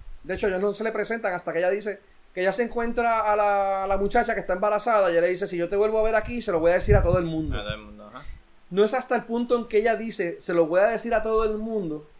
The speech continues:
Speaker 1: que entra la K G B y se la lleva. Porque es que ellos no querían que se supiera nada, que ellos no querían que se supiera.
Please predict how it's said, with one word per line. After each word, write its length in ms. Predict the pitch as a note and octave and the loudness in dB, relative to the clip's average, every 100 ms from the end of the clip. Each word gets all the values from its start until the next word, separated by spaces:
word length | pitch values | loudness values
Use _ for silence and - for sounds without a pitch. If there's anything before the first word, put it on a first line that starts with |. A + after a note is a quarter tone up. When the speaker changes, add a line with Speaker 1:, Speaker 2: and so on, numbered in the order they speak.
| - | -14
Speaker 1:
que 200 | - F3+ | -6 -4
entra 240 | F#3 G#3 A3+ | -4 -2 0
la 140 | G3 | 0
K 120 | G3 | 0
G 120 | G3 G#3 | -2 0
B 120 | G#3+ | 0
y 40 | |
se 140 | G#3+ F#3 | 0 -2
la 100 | C#3 | 0
lleva. 300 | D#3+ C#3 - - - - - | 0 -2 -6 -20 -20 -16 -6
Porque 300 | D#3+ - E3 | -6 -4 -6
es 80 | |
que 180 | - G#3 | 0 2
ellos 220 | G#3 A#3 | 2 2
no 140 | F#3+ F3+ | 0 0
querían 500 | G3+ C4 C#4+ A#3+ - - - | 2 2 2 0 -4 -18 -12
que 120 | F3+ | -8
se 80 | F3+ | -6
supiera 340 | E3+ E3 F#3 G#3 | -4 -2 0 2
nada, 480 | B3+ B3 A3+ D#4 - - | 4 4 2 -2 -10 -8
que 100 | F3+ | -2
ellos 240 | G3 A3 | 0 0
no 160 | F3 F#3 | -4 -4
querían 280 | F#3+ F3+ F#3 | -2 -2 -2
que 100 | E3+ | -6
se 80 | D3+ | -10
supiera. 480 | C#3+ A3 C#4 D3+ | -10 -2 0 -2